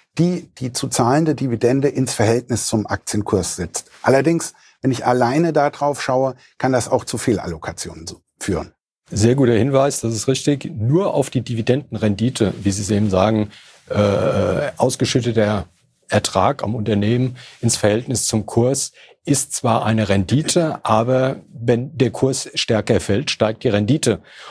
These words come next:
Speaker 2: Und da liegt nur ein bisschen so der, der, der Pferdefuß. Man muss halt genau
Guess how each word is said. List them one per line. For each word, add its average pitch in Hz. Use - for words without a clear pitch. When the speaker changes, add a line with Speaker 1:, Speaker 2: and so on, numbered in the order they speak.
Speaker 2:
Und 107
da 123
liegt 147
nur 147
ein 127
bisschen 139
so 123
der, 113
der, 113
der 117
Pferdefuß. 147
Man 117
muss 123
halt 113
genau 110